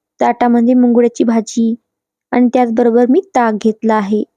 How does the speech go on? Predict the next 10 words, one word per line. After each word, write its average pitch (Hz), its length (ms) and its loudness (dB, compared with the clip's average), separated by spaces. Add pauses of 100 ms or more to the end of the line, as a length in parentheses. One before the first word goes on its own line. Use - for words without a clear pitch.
(180)
व्हिडिओ 240 220 2
आवडली 277 440 2
असेल 254 500 0
तर 247 120 -2
व्हिडिओला 233 360 0
लाईक 233 260 -2 (100)
करा 262 280 0 (480)
आणि 240 420 0 (120)
चॅनलला 240 720 0
सबस्क्राईब 294 560 -4